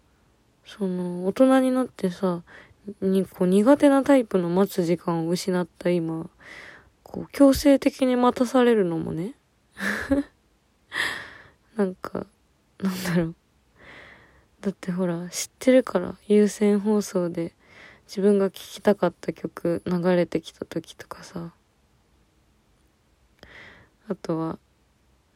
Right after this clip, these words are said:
沖縄の夜もちゃんと越えてさ、次の日、明るいところで <laughs> 仲いい友達とお話ししたりするの楽しかっ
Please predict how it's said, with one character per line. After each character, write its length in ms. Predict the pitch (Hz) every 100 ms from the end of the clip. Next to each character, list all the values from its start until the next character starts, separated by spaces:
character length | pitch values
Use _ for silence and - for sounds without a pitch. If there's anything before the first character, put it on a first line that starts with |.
| _ -
沖 300 | 185 - 185
縄 280 | 180 185
の 260 | 180 180 175 _ _
夜 260 | 190 185 170
も 260 | 156 156 - _ _ _ -
ち 100 | -
ゃ 80 | 160
ん 80 |
と 160 | 165 -
越 220 | - 185 170
え 60 |
て 200 | - 180
さ、 280 | 170 - 165 _ _ - - - - _ _ _ _
次 340 | - 202 180 175
の 160 | 165
日、 300 | 151 - - _ _ _ -
明 300 | - - 175
る 80 | 175
い 60 | 165
と 140 | 170
こ 160 | - 175
ろ 140 | 165
で 240 | - - - _ _ _ _ _ _ -
<laughs> 440 | 165 170 185 185
仲 280 | 196 - 170
い 120 | 165
い 40 |
友 300 | 160 165 156
達 280 | 156 160 -
と 160 | - 175
お 20 |
話 320 | 170 165 170 170
し 40 |
し 60 | -
た 140 | 185
り 100 | 165
す 160 | 160 -
る 120 | -
の 140 | - 180
楽 280 | 180 175 185
し 80 | -
か 120 |
っ 40 | -